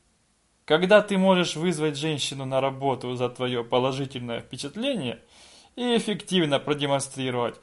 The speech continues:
растущую вследствие этого готовность быть верным, ты овладел А три и готов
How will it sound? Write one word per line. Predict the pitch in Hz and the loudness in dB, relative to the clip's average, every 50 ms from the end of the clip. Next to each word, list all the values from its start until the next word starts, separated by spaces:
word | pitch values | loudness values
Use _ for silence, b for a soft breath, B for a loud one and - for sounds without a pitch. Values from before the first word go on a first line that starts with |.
| b b b b | b b b b
растущую | - 131 147 143 - - - 147 127 - - - 135 127 123 | 4 4 4 4 2 -2 -2 -2 -2 -2 -4 -4 -6 -6 -6
вследствие | - - 135 131 127 127 - - - 127 123 | -6 -4 -4 -4 -4 -4 -8 -6 -4 -4 -4
этого | - - 139 131 117 - 123 117 113 113 - - | -2 -2 -2 -2 0 0 0 2 0 0 -2 -6
готовность | - - 135 127 160 160 160 165 151 131 123 123 123 120 113 113 120 | -14 -12 2 4 4 4 6 6 6 6 6 4 0 -2 -2 -4 -8
быть | 120 127 117 113 | -8 -8 -8 -8
верным, | 120 120 135 165 208 262 285 226 139 117 113 - _ _ _ _ _ _ _ _ _ _ _ _ | -8 -4 0 2 2 2 2 -2 -6 -8 -8 -14 _ _ _ _ _ _ _ _ _ _ _ _
ты | - 220 214 | -2 -2 -2
овладел | - - 165 180 170 175 180 180 160 151 151 131 120 - | 6 8 8 8 8 6 2 2 2 2 2 2 0 0
А | - 123 117 107 | 0 0 0 0
три | - - 131 147 190 226 247 - _ _ _ _ _ _ _ _ _ | -2 -6 -6 -4 -4 -4 -6 -10 _ _ _ _ _ _ _ _ _
и | - 151 | -6 -4
готов | 143 - 123 113 120 - 156 202 220 214 | -2 0 -2 -2 0 2 2 2 2 0